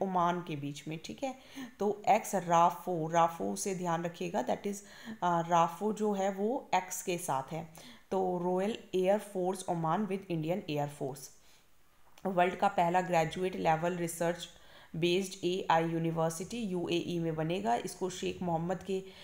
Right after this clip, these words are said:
नाम के बाद नाम दिया जाएगा। And now, community policing scheme प्रहारी,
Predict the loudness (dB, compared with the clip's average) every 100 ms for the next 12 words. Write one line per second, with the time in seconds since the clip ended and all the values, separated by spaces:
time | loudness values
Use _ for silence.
0 | -14 0 2 2 0 2 6 4 4 0
1 | 0 0 2 2 2 0 2 0 -2 -8
2 | -20 -20 -20 -6 -2 -2 -2 -2 0 2
3 | 2 2 2 2 0 -2 -2 -6 2 2
4 | 4 0 -2 -4 -6 -6 -6 -8 -4 -2
5 | -2 2 2 4 2 2